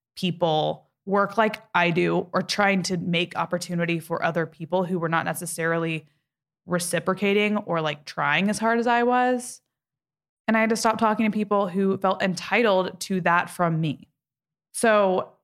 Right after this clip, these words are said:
here we have a situation where I'm letting go of toxic habits,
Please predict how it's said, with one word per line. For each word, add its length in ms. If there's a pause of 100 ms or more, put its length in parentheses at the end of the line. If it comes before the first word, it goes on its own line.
(100)
here 560
we 140
have 140
a 40
situation 680
where 380
I'm 320 (160)
letting 240
go 160
of 80
toxic 400
habits, 680